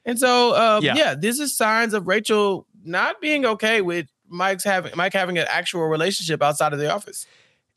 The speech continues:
Speaker 2: It's a little confusing to me 'cause Mike is wearing a suit at the office with Harvey.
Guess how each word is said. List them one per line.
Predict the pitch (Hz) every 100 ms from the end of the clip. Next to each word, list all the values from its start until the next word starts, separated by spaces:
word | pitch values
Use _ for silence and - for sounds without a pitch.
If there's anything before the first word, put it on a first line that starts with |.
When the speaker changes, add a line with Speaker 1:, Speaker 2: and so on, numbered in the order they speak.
| -
Speaker 2:
It's | 214
a | 247
little | 277 381
confusing | 359 233 233 208 185
to | 180
me |
'cause | 143 139
Mike | 143 214 - -
is | 185 180 139 131 - _ _ _ -
wearing | 165 202 277 320 311
a |
suit | - - 226 220 185 -
at | 160 180
the | 196 170
office | 156 143 165 -
with | 151
Harvey. | 139 120 107 101 90 95